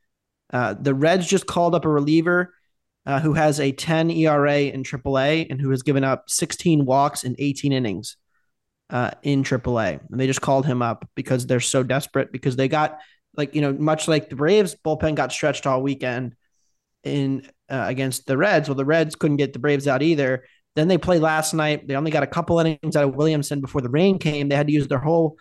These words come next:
uh, you know, kind of, like, l-, long depth guys. And rain is in the forecast again tonight. So if rain comes and knocks out the starters,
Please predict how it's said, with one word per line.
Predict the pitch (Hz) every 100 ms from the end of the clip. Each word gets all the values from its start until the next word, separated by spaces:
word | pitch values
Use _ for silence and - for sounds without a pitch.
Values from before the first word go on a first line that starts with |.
| _ _ _ 135
uh, |
you | 139
know, | 139
kind | 131 147
of, | 135
like, | 143 127
l-, | 127 135
long | 143 147 151 147
depth | 156 - -
guys. | 127 117 120 120 _ _ -
And | 147
rain | 160 214
is | 202
in | 175
the |
forecast | - 170 170 147 123
again | 135 175 180
tonight. | 156 147 170 139 117 _ _ _ _
So | - 147
if | 127
rain | 170 247
comes | 208 165 156 151
and | 147 143
knocks | 156 165 - 170
out | 165 156
the | 135
starters, | - 190 190 147 135 139